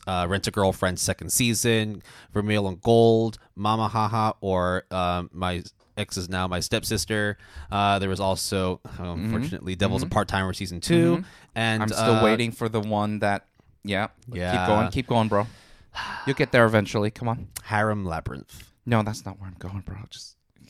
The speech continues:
Speaker 2: keep, keep, keep going, keep going.
Speaker 1: Yeah. This is where probably for me the biggest disappointment of this season, which is spring twenty, summer twenty twenty-two.
Speaker 2: Almost like as if it was the winner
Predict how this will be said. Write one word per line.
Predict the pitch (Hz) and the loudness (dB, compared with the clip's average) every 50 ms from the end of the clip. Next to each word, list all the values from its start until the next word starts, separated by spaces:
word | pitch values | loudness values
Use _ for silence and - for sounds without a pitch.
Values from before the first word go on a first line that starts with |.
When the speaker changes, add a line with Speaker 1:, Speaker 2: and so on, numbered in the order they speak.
| - - _ - | -20 -20 _ -16
Speaker 2:
keep, | - - - - - | -14 -12 -12 -12 -12
keep, | - - - _ _ _ _ _ _ - | -12 -14 -14 _ _ _ _ _ _ -18
keep | - - - - | -18 -18 -18 -16
going, | 123 131 120 - - | -16 -16 -16 -16 -16
keep | - - - | -20 -20 -20
going. | - - - - - _ _ _ _ _ | -18 -20 -20 -20 -20 _ _ _ _ _
Speaker 1:
Yeah. | - 98 92 87 82 69 69 62 - _ _ - | -12 -8 -6 -6 -6 -6 -8 -10 -12 _ _ 0
This | 143 175 180 - 214 | 0 2 2 2 0
is | 196 165 139 | 0 0 0
where | 120 127 127 127 123 123 127 - _ _ _ _ - 113 101 | 0 2 4 4 4 4 2 0 _ _ _ _ -12 -2 2
probably | 135 131 127 131 120 117 120 117 | 2 2 2 0 -2 -2 -2 -2
for | 104 113 107 | 0 -2 -2
me | 107 107 110 113 110 107 101 101 92 | 0 0 0 0 -2 -2 -4 -6 -6
the | 85 98 | -6 -6
biggest | 92 101 104 104 90 101 92 - - | -6 -4 -6 -4 -2 -4 -6 -4 -6
disappointment | 98 - - 98 - - 101 101 - - 92 90 85 - - _ _ _ _ _ _ _ _ _ _ _ _ - | -6 -6 -6 -8 -8 -8 -8 -8 -8 -8 -10 -10 -10 -12 -16 _ _ _ _ _ _ _ _ _ _ _ _ -2
of | 113 110 95 95 | -2 -2 0 0
this | 117 123 120 | 0 0 0
season, | - - 101 95 90 90 87 82 80 82 95 _ _ _ _ _ _ _ - _ _ - | -2 -4 -4 -4 -4 -6 -6 -6 -6 -8 -10 _ _ _ _ _ _ _ -20 _ _ -12
which | 98 98 - 87 | -12 -10 -8 -8
is | - | -10
spring | - - - 104 104 104 101 | -10 -8 -6 -6 -4 -4 -4
twenty, | - - 95 95 95 - - - - - | -4 -4 -6 -6 -6 -6 -8 -12 -10 -8
summer | - - 113 107 107 98 | -2 -2 0 0 0 -2
twenty | - 104 98 90 | -2 -2 -4 -4
twenty-two. | 95 95 92 - - - - 98 92 90 90 87 85 85 _ - | -4 -6 -8 -8 -10 -8 -6 -4 -4 -4 -4 -6 -8 -10 _ -8
Speaker 2:
Almost | 101 110 120 123 120 123 123 - - 120 | -6 -4 -2 -2 -2 -4 -4 -8 -8 -6
like | 120 113 - 107 | -6 -6 -4 -6
as | 104 98 - 110 | -8 -8 -6 -8
if | 98 - - | -8 -6 -4
it | 107 107 | -4 -4
was | 107 98 - | -4 -4 -4
the | - 95 | -4 -6
winner | 87 90 92 101 110 160 123 85 73 73 - | -4 -2 -2 -2 0 0 -2 -4 -4 -8 -12